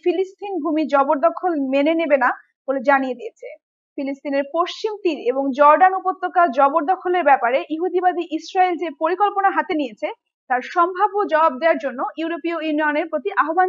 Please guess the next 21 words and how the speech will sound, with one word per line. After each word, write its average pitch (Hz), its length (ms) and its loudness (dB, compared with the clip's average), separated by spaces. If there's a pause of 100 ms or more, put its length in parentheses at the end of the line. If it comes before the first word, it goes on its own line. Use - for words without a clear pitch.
জানিয়েছে 240 380 -4 (360)
ইউরোপের 277 400 -2
পররাষ্ট্রমন্ত্রীরা। 277 840 0 (460)
ইউরোপের 269 380 -6
বিভিন্ন 339 300 -2 (140)
দেশের 359 300 -4
পররাষ্ট্রমন্ত্রী 302 720 2 (420)
ইসরায়েলের 294 480 2
এই 269 60 -4 (100)
পরিকল্পনার 339 640 2 (200)
সমপযোগী 359 600 2 (100)
জবাব 302 300 8
দেওয়ার 339 240 4
কথা 277 180 4 (100)
বলেছেন। 240 360 -2 (800)
ইউরোপীয় 392 460 2 (140)
ইউনিয়নের 339 500 2 (100)
পররাষ্ট্রনীতি 339 720 4 (120)
বিষয়ক 320 320 0
প্রধান 262 340 0 (520)
জোসেফ 359 580 -2